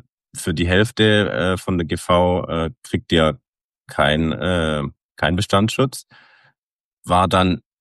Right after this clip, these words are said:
viel weniger Substanz da, die mir, äh, hätte nutzen können, oder? Und jetzt musste man, ähm, Emissionsgutachten machen lassen, die sehr, sehr teuer waren. Ähm, das waren im Gesamten auch, ähm, zwei Emissionsgutachter, weil,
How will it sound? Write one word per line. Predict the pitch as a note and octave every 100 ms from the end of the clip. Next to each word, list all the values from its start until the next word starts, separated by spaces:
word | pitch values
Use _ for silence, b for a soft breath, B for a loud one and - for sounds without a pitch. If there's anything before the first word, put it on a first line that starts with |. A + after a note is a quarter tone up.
| _ -
viel | A2 G#2
weniger | G2 G#2 F#2+ F#2 F#2 F2+
Substanz | F2+ - F2 G2 A#2+
da, | A#2
die | F#2+ F2+
mir, | F2 F2 C2+ D#2+ E2 D#2+ E2
äh, | _ _ _ _ _ _ _ _ _ _ _ _ _ G2+
hätte | F2
nutzen | G2 B2 - F2
können, | F#2 D#2+
oder? | D#2 F2
Und | G#2
jetzt | F2 -
musste | F#2+ F#2 G2
man, | F#2 F#2 F#2 E2 F2 E2+
ähm, | E2 D#2+ - _ _ _ _ _ _ _
Emissionsgutachten | F2 E2 - F2+ G#2+ - G#2 - F#2+ A#2 F#2+
machen | F#2+ F#2+ F2
lassen, | F2+ - D#2
die | D#2+ D2+
sehr, | C2 E2+
sehr | E2+ E2+
teuer | F#2 G2+
waren. | G2 F#2+ F#2+ F#2+ _ b b b b _
Ähm, | - D#2 D#2+
das | D#2+ E2+
waren | E2+
im | E2+ E2
Gesamten | - D#2+ -
auch, | - D#2+ - _ _ _ -
ähm, | C2+ C#2+ C#2 -
zwei | D#2+ F#2+
Emissionsgutachter, | D#2 G2 F#2 F2+ F2+ - F2+ - - - F2+ D2
weil, | D2 D2 -